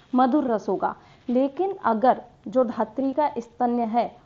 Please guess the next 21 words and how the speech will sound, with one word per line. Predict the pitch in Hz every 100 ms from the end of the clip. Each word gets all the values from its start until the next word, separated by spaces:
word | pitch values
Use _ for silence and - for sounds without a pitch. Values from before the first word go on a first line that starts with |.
| -
उसके | 269 - 311
अंदर | 311 247 226 233
वात | 233 220 220 240
दोष | 226 214 208
की | - 240
अधिकता | - 202 196 - 226
है | 202 233 226 - - _ -
तो |
क्या | 254 285
होगा? | 262 240 226 254 -
उसका | 220 - 247
जो | 220 240
स्तन्य | 233 247 233
होगा | 240 214 220 220
वो |
कैसा | 226 233 226
हो | 240
जाएगा? | 233 240 269 196
वैरस्य | 233 202 233 240 269 269 - 262
या | 247 240
वीरस। | 320 240 208 302 311 226 -